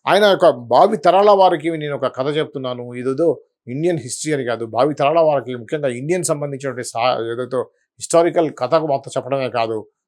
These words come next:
దాంట్లో ఉన్నటువంటి విలువల్ని తెలియజేస్తున్న అనే విధంగా చాలా అద్భుతంగా చెప్పారు. అయితే ఈ రెండు భాగాలుగా వస్తున్నటువంటి ఈ రామాయణలో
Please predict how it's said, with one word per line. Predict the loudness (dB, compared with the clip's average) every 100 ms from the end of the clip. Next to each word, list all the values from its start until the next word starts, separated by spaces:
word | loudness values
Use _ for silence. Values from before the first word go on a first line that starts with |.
| -8
దాంట్లో | -2 -2 0
ఉన్నటువంటి | 0 0 0 0
విలువల్ని | -2 4 6 6 4
తెలియజేస్తున్న | 2 0 -2 -4
అనే | -8
విధంగా | -6 -6 -2 -2 -4 _ _ -4
చాలా | -2
అద్భుతంగా | -2 -2 0 2 2 2 0 -10
చెప్పారు. | -10 -6 -6 -8 _ _ _
అయితే | -2 2
ఈ | 2 2
రెండు | -2 -6 2 6
భాగాలుగా | 6 6 4 2
వస్తున్నటువంటి | -2 -4 -10 -10 -10 -10
ఈ |
రామాయణలో | -6 -4 -4 -4 -4 -4 -4